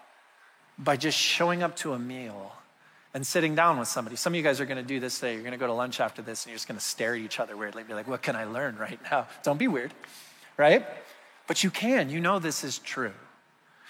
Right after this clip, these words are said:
You know, one of the things I love about Jesus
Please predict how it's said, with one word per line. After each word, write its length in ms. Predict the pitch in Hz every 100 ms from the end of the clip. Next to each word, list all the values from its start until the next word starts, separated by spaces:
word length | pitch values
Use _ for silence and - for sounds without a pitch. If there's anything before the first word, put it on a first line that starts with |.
| -
You 80 | 175
know, 100 | 175
one 120 | 180
of 80 | 165
the 60 |
things 200 | 185 165
I 80 | 147
love 480 | 135 139 135 120 -
about 460 | 135 127 120 117 - - _ _ _ _ _ _
Jesus 640 | - 143 117 - - -